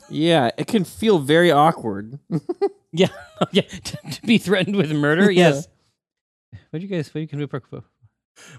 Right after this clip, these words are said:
Speaker 1: would you walk over here just to get murdered?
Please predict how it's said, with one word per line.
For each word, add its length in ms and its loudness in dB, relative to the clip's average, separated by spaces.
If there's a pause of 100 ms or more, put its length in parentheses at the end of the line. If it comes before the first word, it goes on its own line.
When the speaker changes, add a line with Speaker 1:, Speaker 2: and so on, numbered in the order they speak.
Speaker 1:
would 160 0
you 100 2
walk 240 0
over 200 0
here 220 -6
just 280 -12
to 80 -6
get 280 -6
murdered? 720 -8